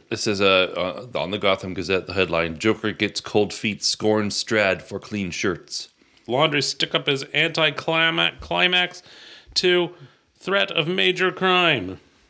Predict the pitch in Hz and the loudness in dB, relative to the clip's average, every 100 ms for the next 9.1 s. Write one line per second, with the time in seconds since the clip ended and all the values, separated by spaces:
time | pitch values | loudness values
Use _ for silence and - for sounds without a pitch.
0 | _ _ _ _ _ _ _ _ - _ | _ _ _ _ _ _ _ _ -20 _
1 | _ _ _ _ _ _ _ _ - 165 | _ _ _ _ _ _ _ _ -2 2
2 | 147 139 135 117 117 120 - - - - | 4 4 4 4 2 0 -8 -10 -10 -14
3 | - - - - - _ _ _ _ _ | -20 -20 -20 -20 -20 _ _ _ _ _
4 | - 101 _ 147 160 160 156 208 233 170 | -20 -20 _ 2 4 4 4 2 4 4
5 | 165 170 143 135 165 165 156 151 165 160 | 4 2 0 0 0 0 -2 0 0 0
6 | 143 131 131 127 131 131 - - 131 127 | 0 2 2 0 -2 -2 -4 -8 -2 -2
7 | 117 123 - 135 135 131 113 110 113 104 | -2 -4 0 2 0 0 -2 0 -4 -4
8 | - 110 107 95 95 101 95 107 101 95 | -2 -2 -2 -4 -4 -4 -4 -2 -2 -2
9 | - | -4